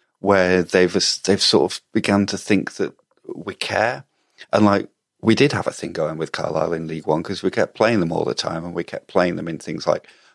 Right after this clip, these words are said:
playoffs and J P T finals and matches at the end of the season when we were going for promotion and stuff. And there was the stuff when, you know, their, their fans ran on and, and punched our players at,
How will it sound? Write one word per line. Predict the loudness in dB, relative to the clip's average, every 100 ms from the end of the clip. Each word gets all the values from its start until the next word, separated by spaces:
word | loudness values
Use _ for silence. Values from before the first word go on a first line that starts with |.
| 0
playoffs | 2 2 0 -6 -4 -4
and | -6 -10 -2
J | 2 2
P | 0 -4
T | -2 -2
finals | -2 0 0 0 -2 -4
and | -4 -8 -10 _ _ -4
matches | -4 -2 -2 -2
at | 0
the | 0
end | 0
of | -2
the | 0
season | 2 2 2 -2
when | -4 -6
we | -6
were |
going | -2 -2
for | -2 -6
promotion | -8 -4 2 4 2 -2 -6
and | -6
stuff. | -6 -6 -8
And | -10 -10 _ _ 0
there | 2
was | 2 -2
the |
stuff | -2 -2 -4 -8
when, | -14 -12 -14 -16
you | -14
know, | -10
their, | -6 -6 -6 _ -10
their | -10
fans | -8 -6 -6 -4
ran | -4 -4
on | -4 -12 -14
and, | -20 -20 _
and | -18 -16 -10
punched | -8 -8 -8
our | -8
players | -2 0 0 -4
at, | -8